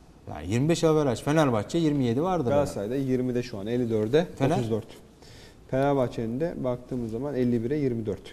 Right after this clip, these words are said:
Speaker 2: Yirmi yedi
Speaker 1: Yirmi yedi,
Speaker 2: averajı var.
Speaker 1: yirmi yedi de averajı var. Yani
Speaker 2: Evet.
Speaker 1: Trabzon'un da bir yirmiyi geçmesi lazımdı bugüne kadar ki ön tarafla kopmaması açısından.
Speaker 2: Sağ içi dizilişlere bakalım biraz.
Speaker 1: Bakalım.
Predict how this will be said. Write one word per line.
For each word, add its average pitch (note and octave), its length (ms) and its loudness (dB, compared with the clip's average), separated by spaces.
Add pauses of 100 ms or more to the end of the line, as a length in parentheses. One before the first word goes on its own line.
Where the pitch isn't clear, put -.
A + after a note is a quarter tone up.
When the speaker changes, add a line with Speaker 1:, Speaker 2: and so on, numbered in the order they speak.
Speaker 2:
Yirmi A#2 60 -6
yedi A#2+ 120 0
Speaker 1:
Yirmi A#2+ 120 0
yedi, C3+ 120 4
Speaker 2:
averajı A2 360 2
var. C#3 60 6
Speaker 1:
yirmi B2+ 140 2
yedi A2 220 0
de D#3 60 4
averajı C3 380 4
var. F#2+ 100 -6
Yani C3+ 260 4
Speaker 2:
Evet. A2+ 100 0
Speaker 1:
Trabzon'un E3 480 6
da A#2+ 100 2
bir C3 60 0
yirmiyi C#3+ 400 4
geçmesi C3 480 0
lazımdı G2 340 2 (100)
bugüne F#2 360 -14
kadar C#3 240 -6
ki D#3 200 4 (380)
ön A#2+ 180 2
tarafla A#2 420 0
kopmaması F#2+ 580 -4
açısından. - 400 -12
Speaker 2:
Sağ C#3+ 160 4
içi D3 200 -2
dizilişlere D#3 560 2
bakalım D3+ 360 -2
biraz. G#2 120 -2
Speaker 1:
Bakalım. A2 260 0